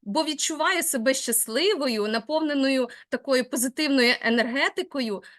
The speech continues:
з книгою в руках, тому що, е, хочу поя-, познайомити вас сьогодні з мистецтвом аналізу ліричного твору.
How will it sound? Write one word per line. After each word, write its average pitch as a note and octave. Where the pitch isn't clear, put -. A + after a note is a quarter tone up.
з -
книгою D#4+
в D4
руках, F#4+
тому D#4+
що, E4
е, B3+
хочу F#4
поя-, D#4+
познайомити D4
вас E4+
сьогодні C#4
з A3
мистецтвом B3+
аналізу A#3+
ліричного A3+
твору. F#3+